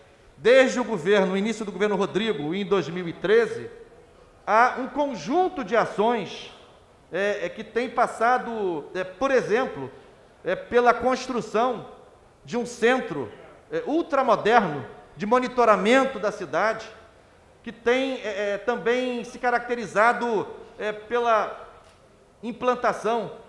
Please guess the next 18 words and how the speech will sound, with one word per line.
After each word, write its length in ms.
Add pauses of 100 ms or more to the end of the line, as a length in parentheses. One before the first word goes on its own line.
(800)
de 340 (280)
inúmeras, 960
inúmeras, 600
incontáveis 960 (520)
câmeras 580
de 100
monitoramento 880 (440)
em 80
várias 640
áreas 340
da 120
cidade 460
de 60
Niterói, 640 (480)
o 60
chamado 480
cercamento 760
eletrônico, 760